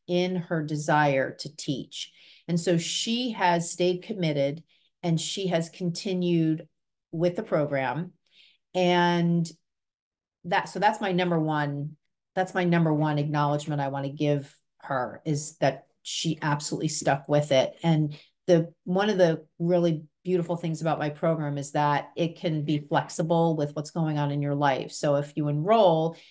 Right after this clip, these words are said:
and something comes up, you're able to sort of step away for a little bit and then jump back in, unlike hours-based programs where you have to meet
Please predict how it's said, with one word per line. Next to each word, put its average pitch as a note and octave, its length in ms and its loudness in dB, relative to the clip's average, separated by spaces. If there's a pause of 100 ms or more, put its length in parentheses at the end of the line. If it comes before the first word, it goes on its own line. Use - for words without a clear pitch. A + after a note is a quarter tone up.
and D3+ 140 -4
something D#3 320 -4
comes D3+ 260 -2
up, A3 380 8 (180)
you're D#3+ 180 2
able E3 260 0
to E3 120 -8
sort D3+ 320 -2
of D3 140 0
step D3+ 260 -2
away D3+ 240 0
for D3+ 140 -2
a D3+ 60 2
little C#3+ 200 0
bit C#3+ 260 0
and C#3+ 160 -6
then C3+ 160 -6
jump C#3 240 -2
back C#3 240 0
in, B2 300 0
unlike D#3+ 560 2
hours-based F3+ 600 0
programs C#3+ 600 -4
where C#3 440 0
you D#3+ 80 0
have D3+ 240 0
to D3+ 80 -2
meet C#3+ 340 -2